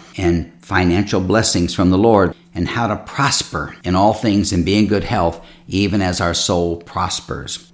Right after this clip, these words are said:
If you would like to subscribe to my podcast, you can do that on C P N shows dot com or wherever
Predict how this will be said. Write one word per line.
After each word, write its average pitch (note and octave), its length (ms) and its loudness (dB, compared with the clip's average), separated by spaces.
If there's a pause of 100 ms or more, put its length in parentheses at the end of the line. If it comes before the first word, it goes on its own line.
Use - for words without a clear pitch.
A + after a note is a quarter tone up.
(800)
If F#3+ 300 6
you C#3+ 140 12
would C3 140 6
like C3 320 4
to F#2+ 380 6
subscribe - 1000 0
to A#2+ 100 4
my G2 220 6
podcast, A2 640 0
you A2 80 4
can A2 160 6
do D#3+ 160 8
that C#3+ 240 6
on F#2 320 4
C E3 580 4
P D3 300 6
N A2 340 4
shows F2 460 2
dot G#2 420 0
com E2 480 0 (280)
or A#2 300 8
wherever G2 640 2